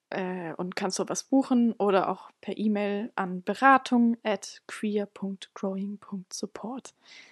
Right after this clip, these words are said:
Alle Infos werde ich auch immer in die, ähm, Shownotes schreiben, wenn ich Links habe oder so. Das kommt immer alles da rein. Dann kann man das auch nachlesen. Dann hoffe ich,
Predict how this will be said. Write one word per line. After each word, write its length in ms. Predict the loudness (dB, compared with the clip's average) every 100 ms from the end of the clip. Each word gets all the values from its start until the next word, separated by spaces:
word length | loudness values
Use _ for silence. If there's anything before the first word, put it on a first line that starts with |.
| _ _ _ _ _ 2
Alle 160 | 6 8
Infos 680 | 8 6 6 6 6 4
werde 200 | 6 6
ich 140 | 6 2
auch 100 | 0
immer 220 | 0 0
in 160 | -2 -4
die, 580 | -6 -6 -4 -4 -6 -8
ähm, 500 | -6 -6 -8 -10 -12 _
Shownotes 680 | -4 2 4 6 4 0 -2
schreiben, 960 | -2 -4 0 2 2 0 -2 0 -2 -4
wenn 220 | -8 -6 -6
ich 160 | -6
Links 340 | -4 -4 -6 -6
habe 300 | -4 0 0
oder 180 | 0
so. 420 | -2 -4 -4 -6 -8
Das 240 | -10 -12 -10
kommt 220 | -10 -10
immer 180 | -8 -8
alles 240 | -10 -8
da 120 | -10
rein. 380 | -8 -10 -10 -12 _ -20 -20 -20 -20 _ -16 -12
Dann 80 | -8
kann 140 | -6
man 100 | -6
das 160 | -6 -4
auch 160 | -4
nachlesen. 800 | 0 0 0 -4 -10 -8 -8 -10 -12 _ _ _ _ _ _ _ _ _ _ _ _ _ _ _ _ _ 6
Dann 400 | 8 8 2 0
hoffe 280 | 0 0 0
ich, 340 | -2 -6 -6